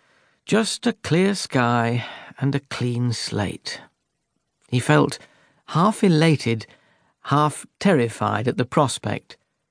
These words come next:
glancing back at the lighthouse on the other side of the bay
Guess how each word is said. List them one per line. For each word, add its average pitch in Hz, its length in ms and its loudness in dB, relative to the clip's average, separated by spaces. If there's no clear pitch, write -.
glancing 170 540 2
back 185 300 2
at - 120 -10
the 120 80 0
lighthouse 123 640 0
on 117 140 0
the 120 100 2
other 120 160 0
side 123 320 0
of 123 100 -4
the 135 80 -2
bay 123 440 0